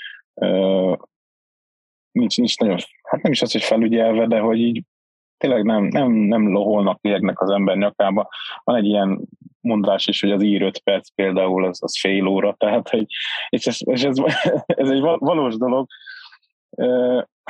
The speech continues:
ezt nagyon szeretem benne, viszont, ö, ennek okán ők nem, nem, én, én azt látom, hogy nem precíz emberek, tehát, hogy így nincs elfogadva az, hogy most valaki precíz.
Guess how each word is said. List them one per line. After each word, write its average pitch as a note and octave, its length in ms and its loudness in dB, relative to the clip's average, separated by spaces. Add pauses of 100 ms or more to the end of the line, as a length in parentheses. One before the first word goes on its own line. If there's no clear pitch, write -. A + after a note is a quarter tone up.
(100)
ezt - 220 -2
nagyon D3 220 0
szeretem A2+ 500 0
benne, C3 440 0 (1040)
viszont, C#3 500 -2
ö, C3+ 320 2
ennek C#3 520 0
okán C3 540 0 (260)
ők B2+ 240 -2
nem, B2+ 440 2 (760)
nem, A#2 240 0 (100)
én, A#2+ 180 0
én B2+ 160 2
azt B2 140 0
látom, G#2+ 260 2
hogy A2 80 2
nem A2 220 2
precíz G2 480 0
emberek, F#2+ 460 0
tehát, G2 200 0
hogy G2 180 0 (440)
így G2+ 220 0
nincs G#2 440 0
elfogadva G2 960 0 (140)
az, - 260 -4
hogy F#2+ 280 -2
most - 200 -6
valaki F#2+ 360 0
precíz. G#2+ 580 0